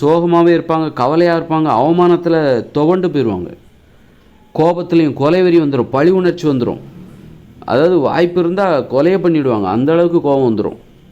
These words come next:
அப்படியே ரொம்பவும் வாழ்க்கையே ஒரு மாதிரி ஆயிடும். அதனால, அஹ், அந்த மாதிரி பணம், அதனால என்ன பண்ணணும்? சரியான, நேர்மையா இருக்கணும், நேர்மையான வழியில பணம் சம்பாதிக்கணும். இப்படி யாராவது கடன் வாங்கிட்டு திருப்பி, திருப்பி கொடுக்கல, ஏமாத்திட்டாங்க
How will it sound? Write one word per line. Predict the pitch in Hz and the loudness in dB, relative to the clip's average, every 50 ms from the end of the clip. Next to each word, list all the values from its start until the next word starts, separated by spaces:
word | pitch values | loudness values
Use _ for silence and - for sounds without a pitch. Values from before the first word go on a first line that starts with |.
| - - - - - - - - - | -20 -20 -20 -20 -20 -20 -20 -20 -16
அப்படியே | - - 104 120 117 - 170 175 185 185 175 160 139 120 110 95 87 80 58 - - | -8 -4 -4 -4 -2 0 0 2 2 4 4 4 4 2 2 0 -2 -4 -6 -8 -10
ரொம்பவும் | - 92 110 120 147 165 190 208 202 202 196 175 143 123 107 95 82 - - - - - - | -6 -4 -2 0 0 2 2 2 2 2 2 2 0 -2 -4 -4 -6 -10 -14 -18 -20 -16 -8
வாழ்க்கையே | - 107 117 139 151 139 - 175 180 180 | -4 -2 -2 -2 -2 -2 0 0 2 2
ஒரு | 165 147 131 117 117 127 | 0 0 0 0 0 0
மாதிரி | 143 151 151 143 127 113 | 0 0 0 0 0 -2
ஆயிடும். | 95 73 - | -2 -4 -8
அதனால, | - - 113 127 143 156 - 151 170 175 - - - - - - - - - | -6 -4 -2 0 0 0 0 0 -2 -6 -12 -20 -20 -20 -20 -20 -20 -10 -4
அஹ், | - 123 127 123 120 120 117 113 113 110 107 | 0 0 2 2 2 4 4 4 2 2 2
அந்த | 101 87 117 131 143 | 2 2 2 2 2
மாதிரி | 151 160 170 175 175 | 2 2 2 0 0
பணம், | 175 135 147 165 175 165 156 | 0 0 2 2 2 2 2
அதனால | 139 131 143 160 175 175 170 190 190 - - - _ - | 0 0 0 0 0 0 0 -2 -4 -8 -18 -20 _ -4
என்ன | - 131 156 175 | -2 0 0 2
பண்ணணும்? | 170 180 165 147 131 117 | 2 2 2 2 0 0
சரியான, | 104 - 127 123 131 143 160 160 156 139 123 120 131 | -2 0 0 2 2 2 2 2 0 0 2 2 2
நேர்மையா | 143 151 151 156 160 160 156 | 2 2 2 2 2 2 0
இருக்கணும், | 147 135 147 156 165 151 | 0 0 2 2 2 4
நேர்மையான | 131 131 139 139 143 156 156 156 | 4 2 2 2 2 2 2 2
வழியில | 151 143 143 151 151 143 | 2 2 2 2 2 0
பணம் | 131 135 131 143 147 147 | 0 -2 -2 -2 0 0
சம்பாதிக்கணும். | 151 147 147 143 143 143 151 160 160 156 - - - - | 0 0 0 0 0 0 -2 -2 -2 -4 -10 -18 -14 -6
இப்படி | - - 135 151 147 | -4 -2 0 2 2
யாராவது | 135 123 117 120 135 156 170 170 190 185 180 165 | 2 2 2 2 0 0 0 2 2 2 2 2
கடன் | 120 139 139 147 147 | 0 -2 -2 -2 0
வாங்கிட்டு | 151 151 151 151 151 151 143 | 0 0 2 2 0 0 -2
திருப்பி, | - 160 151 151 147 156 151 147 143 139 135 135 | -2 -2 -2 0 2 2 2 2 2 2 0 -2
திருப்பி | 135 156 156 156 147 147 143 | -2 0 0 0 0 -2 -2
கொடுக்கல, | 147 147 139 143 143 | -2 0 0 0 0
ஏமாத்திட்டாங்க | 143 139 135 139 151 160 156 143 147 135 - 143 139 143 143 143 | 0 0 0 0 0 -2 -2 -2 -4 -4 -2 -2 0 0 0 -2